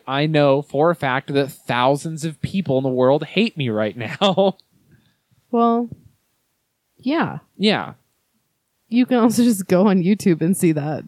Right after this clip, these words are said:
Speaker 1: That's what I'm saying.
Speaker 2: <laughs>
Speaker 1: You can go anywhere right now online and see the people who hate me.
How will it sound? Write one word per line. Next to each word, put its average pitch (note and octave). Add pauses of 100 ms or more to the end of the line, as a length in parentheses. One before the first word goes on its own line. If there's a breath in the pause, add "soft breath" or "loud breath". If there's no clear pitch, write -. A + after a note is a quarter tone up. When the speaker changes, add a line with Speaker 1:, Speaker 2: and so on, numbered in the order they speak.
(120)
Speaker 1:
That's D#3+
what C#3+
I'm G3+
saying. D#4
Speaker 2:
<laughs> G4+
Speaker 1:
You D4+
can D#3+
go D3+
anywhere D#3+
right B2+
now C3
online B2+
and B2
see C#3
the B2
people B2+
who B2+
hate C3
me. A#2